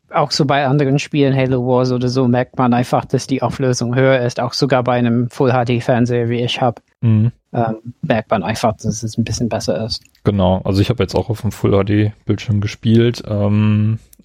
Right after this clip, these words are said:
Speaker 2: auf einem vierzig Zoll Gerät.
Speaker 1: Mhm.
Speaker 2: Aber ich musste, also ich hab eigentlich eine Couch, die ein bisschen zu weit weg steht vom Fernseher. Also zum Filme schauen ist das völlig in Ordnung. Aber zum Zocken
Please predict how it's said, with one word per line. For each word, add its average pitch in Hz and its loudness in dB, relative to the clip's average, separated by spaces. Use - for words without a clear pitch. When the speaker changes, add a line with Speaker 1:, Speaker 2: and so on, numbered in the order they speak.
Speaker 2:
auf - -4
einem 101 0
vierzig - -2
Zoll 131 0
Gerät. 127 0
Speaker 1:
Mhm. 170 4
Speaker 2:
Aber 98 2
ich - -4
musste, 120 2
also 95 2
ich - -2
hab 117 -2
eigentlich 101 -2
eine 104 0
Couch, 131 -2
die 127 2
ein 110 2
bisschen 113 0
zu - -4
weit 110 2
weg 135 -4
steht - -6
vom 131 -2
Fernseher. 135 0
Also 107 -2
zum 104 -6
Filme 123 2
schauen 107 -2
ist - -6
das - -6
völlig 110 0
in 104 0
Ordnung. 165 0
Aber 101 2
zum 104 0
Zocken 160 -2